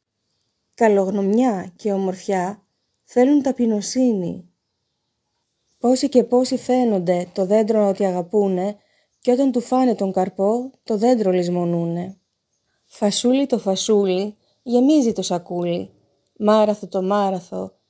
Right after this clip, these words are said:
γεμίζει γριά τον κάλαθο. Σταλαγματιά, σταλαγματιά, γεμίζει στάμνα η πλατιά. Φύλαγε κάτι για τον κακό καιρό. Απ' τον φτωχό λείπουν πολλά,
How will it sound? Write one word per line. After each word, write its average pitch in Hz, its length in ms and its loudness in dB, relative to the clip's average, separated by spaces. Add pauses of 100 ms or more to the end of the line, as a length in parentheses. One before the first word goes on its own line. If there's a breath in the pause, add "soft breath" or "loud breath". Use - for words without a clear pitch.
(140)
γεμίζει 208 560 0
γριά 190 320 0
τον 196 200 -4
κάλαθο. 185 760 -2 (420)
Σταλαγματιά, 196 840 0
σταλαγματιά, 202 760 -2 (440 soft breath)
γεμίζει 214 480 2
στάμνα 226 500 0
η 226 80 -2
πλατιά. 202 680 -4 (1200)
Φύλαγε 285 520 2
κάτι 196 720 -2
για 202 160 0
τον 196 180 -2
κακό 190 360 -2
καιρό. 185 640 0 (840)
Απ' 208 140 -6
τον 208 180 0
φτωχό 208 640 0
λείπουν 240 360 -2
πολλά, 208 520 -2